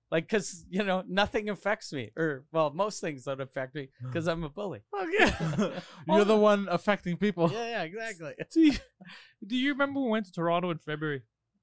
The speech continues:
Speaker 2: I have a bullying.
Speaker 3: Yes.
Speaker 2: Pantela's young bullying. So we met my buddy Saucy, who was one of my best friends growing up, and then he disappeared. He moved to Toronto, and I hadn't seen him, so I went there and I forced my way to, to hang out with him. I missed him.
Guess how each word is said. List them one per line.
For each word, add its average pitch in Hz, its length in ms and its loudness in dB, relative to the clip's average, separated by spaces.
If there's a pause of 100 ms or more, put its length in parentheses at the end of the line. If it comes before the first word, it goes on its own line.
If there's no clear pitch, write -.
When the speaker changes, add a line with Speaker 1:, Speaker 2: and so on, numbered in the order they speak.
(640)
Speaker 2:
I 233 40 0
have 226 120 4
a 190 80 6
bullying. 190 420 2
Speaker 3:
Yes. 131 340 -2
Speaker 2:
Pantela's 185 480 -2
young 175 300 2
bullying. 156 480 -2 (400)
So - 160 -4
we 175 100 2
met 233 160 0
my 269 120 -2
buddy 185 200 0
Saucy, - 480 -8 (340)
who 156 80 -2
was 143 140 -2
one 180 140 -2
of 214 60 -4
my 208 80 2
best 160 220 -2
friends 147 200 -4
growing 151 220 -4
up, 156 160 -4
and 135 100 -8
then 147 140 -6
he 139 180 -6
disappeared. 151 480 -6
He 135 100 -10
moved 151 200 -10
to 139 60 -12
Toronto, 131 500 -6
and 127 120 -8
I 131 40 -2
hadn't 180 220 -2
seen 165 180 -4
him, 165 80 -6
so 139 80 -6
I 131 40 -4
went 160 200 -4
there 208 60 -4
and 180 60 -4
I 131 60 -4
forced - 380 -4
my 143 100 -2
way 143 160 -4
to, 110 100 -12 (280)
to 123 80 -10
hang 139 120 -4
out 135 160 -2
with 113 120 -14
him. 120 80 -12
I 170 80 -2
missed 233 240 -4
him. 101 80 -16